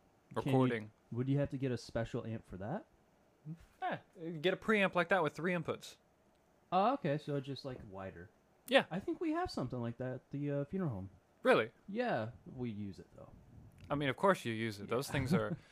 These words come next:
Speaker 1: <laughs>
Speaker 2: it would be, like, two hundred and fifty bucks, I think, for one.
Speaker 1: We have a lot of audio equipment.
Speaker 2: I believe that you do.
Speaker 1: Yeah. You'd be surprised how much it takes to run a chapel. <laughs> What?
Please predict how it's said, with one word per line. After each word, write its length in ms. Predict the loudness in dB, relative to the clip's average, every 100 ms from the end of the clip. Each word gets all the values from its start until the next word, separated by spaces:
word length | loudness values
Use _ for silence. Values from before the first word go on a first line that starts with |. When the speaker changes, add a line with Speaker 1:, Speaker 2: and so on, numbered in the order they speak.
| -20
Speaker 1:
<laughs> 260 | -20 -2
Speaker 2:
it 80 | 4
would 120 | 4
be, 800 | 4 2 2 2 2 2 2 2
like, 200 | 0 0
two 160 | -2 -4
hundred 160 | -2 -2
and 100 | -2
fifty 220 | -4 0
bucks, 280 | 0 0 -2
I 60 |
think, 220 | -6 -6 -8
for 120 | -10
one. 240 | -10 -12 -6
Speaker 1:
We 120 | -2
have 100 | 0
a 60 | 2
lot 280 | 0 0
of 80 | -2
audio 300 | -4 -6 -6
equipment. 440 | -8 -8 -8 -8 -10 _ _ _
Speaker 2:
I 380 | 2 4 4 0
believe 280 | -2 -2 -2
that 100 | -2
you 80 | -4
do. 240 | 0 0 -2
Speaker 1:
Yeah. 360 | -6 -6 -6 -8 -16 _ _ _ -20 -6
You'd 200 | -4 0
be 100 | -2
surprised 480 | -2 -2 2 2 2
how 80 | 0
much 220 | 0 -4
it 100 | -6
takes 220 | -8 -8
to 80 | -8
run 160 | -4
a 60 | -4
chapel. 420 | -6 -10 -10 -14 -16 _ _ _ _ _ _ _ _ _ _ _ _ _ -20 -20 -20 -20 -20 -20 -20 -20 -20 -16 -4
<laughs> 120 | -4 -4 -12 _ _
What? 380 | 0 6 6 6